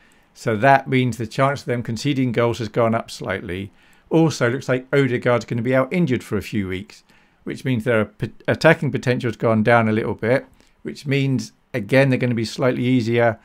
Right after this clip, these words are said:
to score against. We may be talking margins here, but it all counts. If you have Raya,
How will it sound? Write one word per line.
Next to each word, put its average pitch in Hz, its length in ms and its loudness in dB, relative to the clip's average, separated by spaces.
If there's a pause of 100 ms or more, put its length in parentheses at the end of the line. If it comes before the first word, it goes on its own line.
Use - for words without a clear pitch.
(420)
to 143 120 -6
score 156 340 4
against. 107 540 -2 (340)
We 127 120 2
may 147 160 8
be 151 100 2
talking 143 380 0
margins 127 400 4
here, 110 100 0
but 101 120 -2
it - 60 -6
all 117 320 -2 (140)
counts. 107 480 -2 (480)
If 127 240 0
you 127 120 -2
have 151 300 0
Raya, 123 520 2